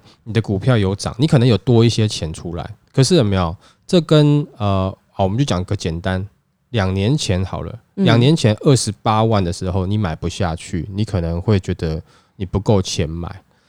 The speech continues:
Speaker 1: 可是两年过后，也不是说两年循序渐进哦，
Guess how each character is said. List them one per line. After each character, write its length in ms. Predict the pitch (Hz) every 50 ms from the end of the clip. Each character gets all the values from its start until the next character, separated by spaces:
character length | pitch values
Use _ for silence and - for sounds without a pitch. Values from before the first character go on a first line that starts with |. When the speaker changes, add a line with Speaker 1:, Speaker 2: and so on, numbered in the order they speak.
| _ _
Speaker 1:
可 140 | - - 127
是 200 | 120 175 202 170
两 440 | 135 117 110 117 101 87 87 90 95
年 260 | 95 92 92 101 104
过 260 | - 160 139 107 98
后， 280 | - - 110 85 - - _ _ _ _
也 120 | - - 117
不 140 | 107 147 156
是 100 | 180 175
说 200 | 160 180 185 - -
两 220 | 127 110 82 87
年 200 | 95 95 92 95
循 260 | - - - 98 107
序 180 | 104 - 135 113 104
渐 260 | - 104 104 92 92
进 260 | 87 - 110 85 80
哦， 140 | 73 69 85